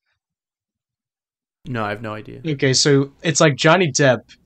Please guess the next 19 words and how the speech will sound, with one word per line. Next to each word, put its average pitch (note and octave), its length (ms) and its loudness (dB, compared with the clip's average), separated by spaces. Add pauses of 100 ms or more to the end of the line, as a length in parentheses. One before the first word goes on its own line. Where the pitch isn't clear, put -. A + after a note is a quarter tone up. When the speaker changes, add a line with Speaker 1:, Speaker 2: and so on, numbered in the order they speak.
(400)
Speaker 2:
um, A2 540 -6
and D3+ 100 -2
Johnny E3+ 220 4
Depp C#3+ 200 2
is B2 100 -2
also B2 320 -2
very A#2+ 300 -2
hit A#2 120 -8
or A2 80 -8
miss. A2 360 -10 (1000)
Um, A2+ 240 -4
and C3+ 120 -2
this F3 140 2
is D#3 100 0
one D3+ 160 4
of C#3 80 2
his A#2+ 260 -2
hits. - 520 -2
Speaker 1:
Yeah. G#2 260 -6